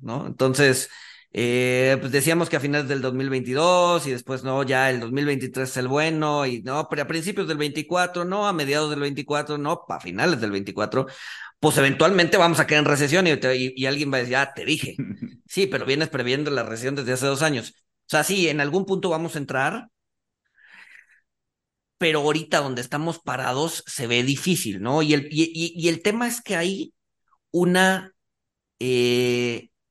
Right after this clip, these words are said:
Speaker 1: a ver, cómo, cómo fun-, cómo funciona el, el, o sea, la, la forma de, de dar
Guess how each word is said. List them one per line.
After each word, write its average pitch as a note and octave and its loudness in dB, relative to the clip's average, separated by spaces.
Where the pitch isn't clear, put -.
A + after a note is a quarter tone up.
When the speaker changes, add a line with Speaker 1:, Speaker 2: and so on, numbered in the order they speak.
Speaker 1:
a C#3+ -2
ver, D3 2
cómo, F3 -2
cómo F3 2
fun-, F#3 0
cómo F3+ 2
funciona A#3+ 2
el, E3+ 0
el, D3 -2
o C#3+ -2
sea, C#3+ -2
la, C#3 -2
la D3+ 2
forma G3+ 2
de, D#3+ 4
de C3 -2
dar D3+ -2